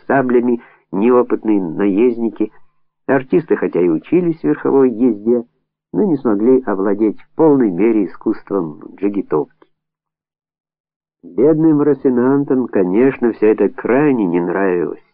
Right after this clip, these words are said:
Чтобы кони могли хоть как-то проскакать по снегу, бульдозер расчищал для них специальную дорогу. Кареты ломались,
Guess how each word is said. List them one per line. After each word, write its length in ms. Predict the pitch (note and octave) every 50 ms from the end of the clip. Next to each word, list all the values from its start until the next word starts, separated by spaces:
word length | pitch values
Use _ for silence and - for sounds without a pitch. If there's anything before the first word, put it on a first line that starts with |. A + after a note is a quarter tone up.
| _ _ _ _ _ _ _ _ _ _ _
Чтобы 360 | _ - _ - C3 C3+ C3
кони 260 | C3 C#3+ C#3 B2+ B2+
могли 300 | A#2 A#2 A2 G2+ A#2 C3+
хоть 320 | C3 B2+ B2 A2 - - _
как-то 380 | - - C3 E3+ - - - C3
проскакать 640 | - - A2 - - - F#2 F2+ - G#2 G2 F2+ - _ _ _ _
по 160 | - A2 C#3+ C#3
снегу, 440 | - - F#2 D#2+ C#2+ - - - _ _ _ _ _ _ _ _ _ _ _ _ _ _ _ _ _ -
бульдозер 800 | - - G2 G#2 G#2 G#2 A#2 B2 B2 A2 A#2+ A#2 G#2 F#2+ - - - _
расчищал 720 | - G2+ G2+ F#2+ - - - G2+ G2 - - B2+ A#2+ A2+ G#2
для 180 | F#2+ F#2+ G2+ G#2
них 200 | A2 G#2+ G#2 -
специальную 680 | - - - - F2 D#2+ - - F#2 G2 G2 G2+ G2+ G#2+
дорогу. 520 | A2+ C3 D3 D3 C#3+ A2+ - - - - _ _ _ _ _ _ _ _ _ _ _ _ _ _ _ _ _ _ _ _ _
Кареты 340 | - F#2+ A2+ C#3+ C#3 - A2
ломались, 600 | F#2 F#2+ G2+ G2 G#2 B2 C3 A#2+ A2+ A2 G2 -